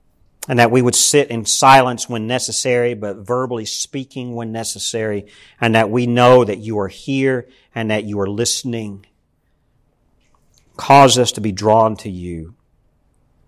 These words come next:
In Jesus' name we pray. Amen and amen.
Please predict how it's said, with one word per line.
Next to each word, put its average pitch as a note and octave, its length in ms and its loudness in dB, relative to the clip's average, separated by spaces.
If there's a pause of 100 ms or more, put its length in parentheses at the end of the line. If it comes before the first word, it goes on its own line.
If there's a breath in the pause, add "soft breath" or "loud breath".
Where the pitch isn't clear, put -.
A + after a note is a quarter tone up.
(920)
In G#2 160 -2
Jesus' A2+ 420 0
name G2+ 220 -2
we F#2+ 80 -6
pray. C#2+ 380 -14 (1160)
Amen F2+ 560 -4 (640)
and E2+ 140 -16
amen. D#2 460 -10